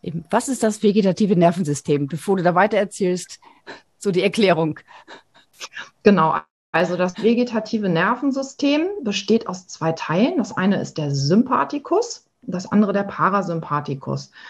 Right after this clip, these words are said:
Speaker 2: Vereinfacht kann man sich das so vorstellen, Sympathikus ist Kampf oder Flucht, ne? Also Action oder wenn
Speaker 1: Mhm.
Speaker 2: der Säbelzahntiger kommt.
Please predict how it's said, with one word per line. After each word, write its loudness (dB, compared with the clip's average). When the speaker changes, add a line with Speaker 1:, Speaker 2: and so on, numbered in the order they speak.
Speaker 2:
Vereinfacht 0
kann -2
man 2
sich -2
das -2
so 2
vorstellen, -2
Sympathikus 0
ist -6
Kampf 0
oder -2
Flucht, 0
ne? 0
Also -4
Action -6
oder 2
wenn 2
Speaker 1:
Mhm. 6
Speaker 2:
der 6
Säbelzahntiger 2
kommt. -6